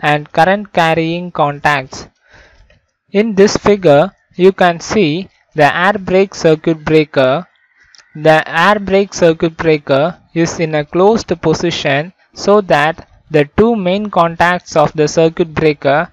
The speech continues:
are connected together. The arc core is a conduction path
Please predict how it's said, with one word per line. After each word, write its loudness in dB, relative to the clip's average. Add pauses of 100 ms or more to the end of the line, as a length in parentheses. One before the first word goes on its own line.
(240)
are 4
connected 0
together. 2 (960)
The 4
arc 2
core 6 (200)
is 0 (640)
a 2
conduction -2
path 0